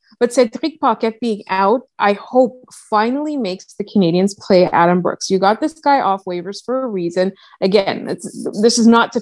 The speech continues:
pin, like, the entire hopes of this team's season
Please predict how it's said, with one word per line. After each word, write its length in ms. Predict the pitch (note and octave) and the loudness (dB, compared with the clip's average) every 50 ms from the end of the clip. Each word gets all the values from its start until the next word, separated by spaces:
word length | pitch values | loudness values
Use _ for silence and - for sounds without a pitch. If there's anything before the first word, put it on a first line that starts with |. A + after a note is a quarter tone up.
| - _ | -10 _
pin, 240 | - G#3+ G3 G3+ G3+ | -4 -2 -2 -2 -2
like, 260 | G3 F#3 F3+ F3 _ _ _ _ _ _ _ - | -2 -4 -6 -6 _ _ _ _ _ _ _ -6
the 200 | F#3 G3+ F#3+ F#3+ | -4 -2 0 0
entire 420 | - G#3+ A3 A3 A3 G#3 G#3 G3+ | 0 0 0 2 2 2 4 2
hopes 500 | G3 - - G#3+ G3 G3+ G3 - - - | 0 0 -2 -2 0 0 -2 -6 -10 -8
of 180 | - - G3 F#3 | -6 -6 -4 -2
this 220 | E3+ G3 G3 - | -2 -2 -2 -4
team's 460 | - - - - A3+ G#3 G#3 A3 - - | -10 -8 -4 0 0 0 0 -2 -4 -8
season 460 | - G#3 G3+ G3 - F3+ F3 F#3 | -8 -6 -6 -6 -6 -6 -8 -8